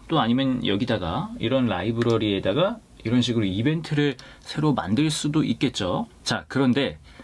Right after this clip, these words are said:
여러분들 새로운 프로젝트를 하실 때는 항상 새로운 라이브러리를 만드시기를 추천드리겠습니다. 그리고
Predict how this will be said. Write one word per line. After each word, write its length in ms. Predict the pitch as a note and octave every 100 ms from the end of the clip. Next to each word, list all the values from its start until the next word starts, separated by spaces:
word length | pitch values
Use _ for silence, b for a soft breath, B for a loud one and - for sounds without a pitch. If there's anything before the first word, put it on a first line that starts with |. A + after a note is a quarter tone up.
| B -
여러분들 280 | A#2 A#2 F3
새로운 480 | - G3 F#3+ F3+ D#3+
프로젝트를 580 | - - C#3+ - A#2
하실 260 | G#2 C3 C#3
때는 300 | G2+ A2+ A2+
항상 340 | - B2+ C3+
새로운 480 | A2+ - F#3+ F#3+ -
라이브러리를 720 | E2+ F2 A#2+ C3+ G#2+ F2+ E2
만드시기를 480 | D#2+ E2 G#2 A2 F2+
추천드리겠습니다. 760 | E2 - B2 G2 F#2+ - D#2+ E2
그리고 580 | C3+ B2+ G#2 G#2+ F3